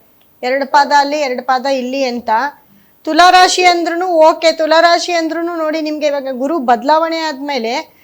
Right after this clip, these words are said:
ಈ ಎರಡು ವರ್ಷದಿಂದ ಅಂತಂದ್ರೆ ನಿಮ್ಗೆ ಶನಿ ಬಂದು ಸಪ್ತಮ ಅಂದ್ರೆ ಏಳನೇ ಮನೆಗ್ ದೃಷ್ಟಿ, ಅಂದ್ರೆ ನಿಮ್ಮ ಮನೆ, ನಿಮ್ಮ ರಾಶಿಗೆ ಹಿಂದಿನ ಮನೆಗಾದ್ರೂ ದೃಷ್ಟಿ ಬೀಳ್ತಾ ಇರುತ್ತೆ ಅಲ್ವಾ? ಸಾಲ ಮಾಡ್ಕೊಂಡಿದ್ದೀರಾ?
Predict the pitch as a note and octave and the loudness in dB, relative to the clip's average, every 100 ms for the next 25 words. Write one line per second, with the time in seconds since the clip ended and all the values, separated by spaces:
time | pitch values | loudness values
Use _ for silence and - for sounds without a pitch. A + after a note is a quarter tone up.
0 | _ _ _ _ D4 E4 C#4 C4 D#4+ F4+ | _ _ _ _ -2 2 2 4 4 4
1 | F4 F4+ E4+ E4 D#4+ D#4+ D#4 D#4 D4+ D#4 | 4 -2 -2 0 2 2 0 -4 -4 -6
2 | D#4+ D#4 D4 E4+ D#4+ D4 D4+ E4+ E4 D#4 | -6 -6 -4 -4 -2 -2 -2 -2 -2 -2
3 | F4 F4+ E4 C#4 C4 C4 C4+ C#4 C4+ E4 | -2 0 2 2 2 -2 -2 -2 -2 -2
4 | E4 D#4 D#4 D#4+ C#4 D4+ E4 D#4 D4+ C#4 | -2 -2 -2 -2 0 0 -2 -4 -8 -8
5 | C4 C#4 - D4 B3 C#4 D#4 C#4+ C#4+ C#4+ | -6 -6 -4 -4 -4 -6 -6 -6 -6 -4
6 | C4+ D4+ E4+ - - _ C4+ D4+ D#4+ D#4+ | -4 -4 -6 -8 -20 _ -6 -4 0 2
7 | C#4 C#4+ D4 E4 E4 D4 D4+ F4 E4 D#4 | 2 2 0 -2 -2 -4 -4 -2 -2 -2
8 | D#4 D4 C#4 D#4 C4+ C#4+ D#4 C4 C#4+ C#4+ | -4 -6 -6 -8 -6 -6 -6 -6 -8 -4
9 | C4+ B3+ A#3+ A3 G#3 _ _ _ _ - | -2 -2 -6 -8 -8 _ _ _ _ -6
10 | B3+ A#3+ C#4 C4 G#3 _ _ _ _ _ | -4 0 0 -2 -6 _ _ _ _ _
11 | _ - D4+ D4+ F4 F4+ F4 E4+ D#4 B3+ | _ 0 4 4 4 0 -2 -2 -2 -2
12 | B3+ B3 | 0 2